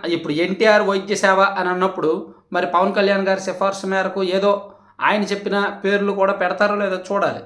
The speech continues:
అది ఒక పొత్తుల్లో భాగంగా ఇది ఒక ఆసక్తికర కోణమే. ఏం జరుగుద్దో చూద్దాం గవర్నమెంట్ వచ్చాక. అలాగే విద్యా పథకాలన్నీ పునరుద్ధరిస్తాం. శాశ్వత కుల ధృవీకరణ పత్రాలు అందజేస్తాం. దయచేసి శాశ్వత కుల ధృవీకరణ పత్రాలు ఇస్తే ఇచ్చారు కానీ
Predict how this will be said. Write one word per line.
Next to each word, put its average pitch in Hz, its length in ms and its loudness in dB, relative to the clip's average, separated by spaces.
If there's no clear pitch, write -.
అది 180 240 -2
ఒక - 240 -6
పొత్తుల్లో 208 400 2
భాగంగా 196 360 -2
ఇది 175 160 -4
ఒక 165 140 -6
ఆసక్తికర 165 500 -8
కోణమే. 160 540 -6
ఏం 190 260 0
జరుగుద్దో 156 460 0
చూద్దాం 127 340 -8
గవర్నమెంట్ 156 380 -2
వచ్చాక. 131 300 -10
అలాగే 190 260 2
విద్యా 175 420 2
పథకాలన్నీ 196 580 0
పునరుద్ధరిస్తాం. 175 720 -2
శాశ్వత 214 580 0
కుల 196 200 -2
ధృవీకరణ 190 600 -2
పత్రాలు 170 400 0
అందజేస్తాం. 151 540 -4
దయచేసి 185 520 -2
శాశ్వత 185 440 -2
కుల 180 200 -4
ధృవీకరణ 170 480 -4
పత్రాలు 160 380 -6
ఇస్తే 156 280 -4
ఇచ్చారు 160 300 -6
కానీ 170 320 -4